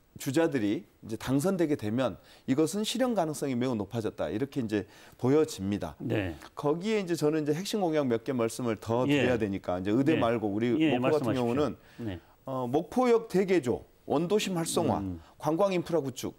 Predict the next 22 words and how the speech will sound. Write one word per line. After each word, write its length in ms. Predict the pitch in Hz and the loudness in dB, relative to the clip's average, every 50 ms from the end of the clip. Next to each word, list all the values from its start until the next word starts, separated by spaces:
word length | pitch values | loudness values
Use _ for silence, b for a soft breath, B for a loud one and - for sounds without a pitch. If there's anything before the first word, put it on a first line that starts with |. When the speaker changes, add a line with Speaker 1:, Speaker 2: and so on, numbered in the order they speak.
| _ _ | _ _
Speaker 1:
이게 180 | 143 180 190 | -4 -2 -2
굉장히 420 | 196 - 147 151 156 196 190 165 139 | -2 0 0 0 0 0 0 0 -2
중요한 460 | - - 151 160 175 196 185 160 135 | -4 -4 -2 0 2 2 2 2 0
이슈 200 | 113 - - 120 | -2 -4 -6 -6
중에 160 | 117 120 117 | -4 -4 -2
하나란 320 | 113 123 131 127 117 107 95 | -2 -2 -2 -2 -2 -2 -2
말이에요. 380 | 90 87 82 90 101 - 98 120 | -2 -4 -4 -4 -4 -4 -4 -2
Speaker 2:
예. 300 | 113 113 123 151 196 - - - | -4 -2 -2 -4 -6 -8 -10 -2
Speaker 1:
근데 140 | 143 139 | -2 -2
지난번, 580 | 135 - - 143 147 147 143 143 151 147 147 - B B B B B - | 0 0 2 2 2 2 2 2 0 0 0 -4 B B B B B -6
어, 100 | 120 117 | -4 -4
칠월에 400 | - - 208 214 214 190 160 131 | -2 -2 0 2 2 4 4 2
이낙연 380 | 139 151 156 151 147 139 135 135 | 4 4 4 2 2 2 0 0
후보께서 640 | 143 139 143 123 - 113 101 98 101 104 147 - - | 0 0 -2 0 0 -2 0 0 0 -2 -2 -4 -8
목포에 460 | - - 113 120 - - 147 131 127 | -4 -2 -2 -2 2 0 2 2 2
내려오셔서 800 | 117 107 104 104 113 110 104 98 107 92 - 113 135 202 269 B B B B B B | 2 0 2 2 2 2 2 0 -2 -2 0 0 0 0 0 B B B B B B
목포역을 880 | - 117 117 120 - - 156 147 139 120 110 104 92 127 165 226 294 - b b b b b b b | -2 -2 -2 -2 0 2 4 4 6 4 4 2 2 2 2 2 0 -4 b b b b b b b
유럽행 640 | 120 139 160 180 180 175 - - - 165 185 208 208 | 0 2 4 4 4 2 0 -2 -2 -2 0 0 0
대륙 400 | - - 160 165 165 170 165 - - | 0 4 4 4 4 2 -4 -4 -2
열차 460 | - 131 135 127 131 - 147 139 139 139 | 0 0 0 0 -2 -2 0 0 0 0
출발역에 600 | - - 220 214 220 220 214 208 190 175 170 156 | -2 -2 0 2 2 2 4 2 2 0 0 -2
걸맞는 720 | - - 117 123 131 135 143 160 180 185 170 139 98 - | 0 0 2 4 4 4 4 4 2 2 2 0 -2 -2